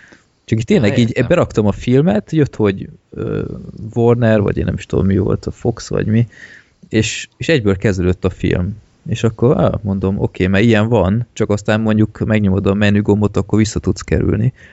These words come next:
Speaker 1: De nem, itt megnyomod a menügombot, akkor előbukkannak a kis gombok, hogy, ö, extrák, jelenetek, stb.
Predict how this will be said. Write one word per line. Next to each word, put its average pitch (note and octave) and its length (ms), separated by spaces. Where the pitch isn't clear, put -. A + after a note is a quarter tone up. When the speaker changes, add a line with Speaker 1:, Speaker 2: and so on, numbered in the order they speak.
Speaker 1:
De G3+ 120
nem, F#2 300
itt C#3+ 200
megnyomod G#2 340
a F#2 40
menügombot, C#3 560
akkor - 200
előbukkannak G2+ 760
a G#2 180
kis F#2+ 220
gombok, F#2+ 440
hogy, - 360
ö, - 220
extrák, - 840
jelenetek, - 600
stb. A#2+ 640